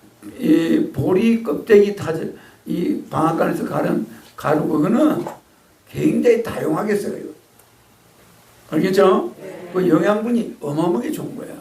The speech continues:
그거를, 어, 주로 뭐해서? 우리는 딩기라고 그래. 그, 그 딩기는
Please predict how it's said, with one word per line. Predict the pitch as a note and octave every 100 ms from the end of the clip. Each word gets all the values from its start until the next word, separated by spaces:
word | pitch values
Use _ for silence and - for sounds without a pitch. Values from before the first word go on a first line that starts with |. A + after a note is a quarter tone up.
| - _ _ - - _ -
그거를, | - D#3 F3+ F#3 G#3+ D4+ F4 - _ _ _ _
어, | - - - - - - - E3 - - - _ -
주로 | G#3+ B3+
뭐해서? | A#3 - - - - - - - - _ _ _ _ _ _ _ _
우리는 | - E3 A3+ G#3
딩기라고 | A3+ A#3+ G#3+ G3+ E3+
그래. | - B2 - - - - - - -
그, | F#3 - -
그 | F#3 -
딩기는 | G#3+ A3 G#3 G3 A#3 A3+ -